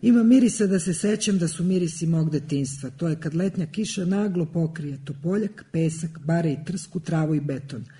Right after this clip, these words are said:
Mamine prsle najlon čarape koje stoje u kartonskoj kutiji za prašak u hodniku. I rano jutro kad poliju pijacu. To je pišačka i trulo voće i povrće i Dunav kad počne da riče, smradi svojih dubina i kad donese razna čuda jer on je bio svuda.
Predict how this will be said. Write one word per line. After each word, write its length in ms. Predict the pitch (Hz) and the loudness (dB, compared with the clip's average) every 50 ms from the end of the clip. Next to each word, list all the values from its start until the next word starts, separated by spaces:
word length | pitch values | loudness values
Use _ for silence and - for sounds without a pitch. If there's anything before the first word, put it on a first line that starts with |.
| - - _ _ _ | -20 -20 _ _ _
Mamine 360 | 180 180 196 208 196 185 170 | -2 2 4 4 4 4 2
prsle 360 | - 196 208 - - 208 202 | 0 -2 -4 -2 -2 -2 0
najlon 300 | 180 175 175 180 180 175 | 2 2 2 2 2 0
čarape 440 | 165 - 170 165 170 180 165 160 185 160 | 0 0 -2 0 0 0 -2 -4 -8 -8
koje 140 | - 170 156 | -4 -4 -4
stoje 300 | 143 151 156 170 175 175 | -4 -2 -2 0 2 2
u 60 | 170 | 0
kartonskoj 540 | 156 - 160 147 147 - 170 156 - - 151 - | 0 0 -4 -4 -2 -4 -6 -6 -6 -8 -10 -8
kutiji 320 | - 147 151 151 - 160 | -6 -8 -8 -4 -4 -4
za 140 | 143 139 135 | -4 -4 -6
prašak 500 | 135 - 151 147 147 151 - - 156 - | -8 -6 -6 -4 -4 -4 -6 -8 -8 -10
u 40 | 147 | -12
hodniku. 520 | - - 143 131 123 120 117 110 - - - _ _ - - - - - _ - | -8 -6 -8 -6 -4 -6 -8 -8 -10 -20 -20 _ _ -20 -20 -20 -20 -20 _ 0
I 100 | 170 165 | 2 2
rano 240 | 185 220 226 214 | 4 4 4 4
jutro 360 | 202 190 208 - 214 - 196 175 | 4 2 2 0 0 -2 -6 -4
kad 220 | - 185 165 - | -4 -6 -6 0
poliju 380 | - 190 190 180 185 165 165 - | 2 2 4 4 4 2 2 2
pijacu. 400 | 160 156 156 147 156 - - - - - - - - _ | 2 2 2 2 -2 -6 -10 -12 -12 -14 -20 -20 -20 _
To 100 | - 170 | -4 -2
je 120 | 156 160 | -2 0
pišačka 540 | 160 208 208 - 226 214 - - - - 196 151 - - | -2 -2 0 0 -2 -2 -4 -6 -6 -6 -8 -8 -8 -14
i 60 | - | -18
trulo 320 | - - 170 170 156 147 | -6 0 0 2 2 2
voće 360 | 135 135 170 180 165 - - | 0 0 0 0 0 0 -6
i 40 | 143 | -6
povrće 580 | - - 151 151 147 151 143 - - - 147 - - - | -2 0 0 2 2 0 -4 -6 -10 -10 -10 -10 -10 -10
i 100 | - 147 | -8 -6
Dunav 320 | 139 139 175 190 190 175 165 - - | 0 4 4 4 4 4 0 -4 -8
kad 160 | - - - - | -12 -12 -4 -2
počne 280 | 165 156 156 - 156 | -2 -2 0 -2 -4
da 140 | 151 147 143 | -2 -2 0
riče, 360 | 143 156 165 160 160 - 143 | 2 2 2 2 0 -4 -6
smradi 460 | 117 - - 147 151 156 156 151 147 | -8 -6 -4 0 2 2 2 2 0
svojih 380 | - - - - 156 156 147 139 | -4 -6 -4 -4 -2 -2 0 -2
dubina 520 | - - 131 131 135 165 196 196 190 165 - - - - - - | -4 -8 -6 -2 0 2 2 2 2 0 -4 -8 -18 -20 -10 -10
i 120 | 165 - | -10 -6
kad 120 | - 147 | -6 -4
donese 440 | 135 151 156 185 214 208 - - 175 | -2 0 2 2 0 0 -2 -4 -2
razna 340 | 165 190 220 233 208 208 202 | 0 2 2 2 2 2 0
čuda 360 | 202 - - 214 220 175 170 | 0 2 2 2 4 4 4
jer 160 | 170 160 156 | 2 4 4
on 140 | 180 185 185 | 4 4 4
je 60 | 170 | 4
bio 220 | 160 160 175 170 143 | 4 4 4 4 4
svuda. 420 | - - 165 160 151 - - - | 0 2 2 2 2 2 0 -6